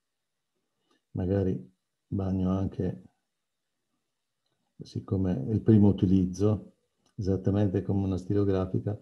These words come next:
ho bisogno che si, che si crei un grip, ehm, e quindi bisogna che la penna sia inchiostrata. Ecco, eh, a questo punto lo vedete, spero che si veda, ecco, si vede.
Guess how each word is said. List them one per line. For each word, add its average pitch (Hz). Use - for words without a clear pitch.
ho 110
bisogno 95
che 92
si, 92
che 107
si 98
crei 101
un 101
grip, 95
ehm, 92
e 107
quindi 92
bisogna 92
che 92
la 92
penna 90
sia 90
inchiostrata. 87
Ecco, -
eh, 98
a 117
questo 110
punto 107
lo 98
vedete, 90
spero 90
che 101
si -
veda, 95
ecco, 92
si 98
vede. 92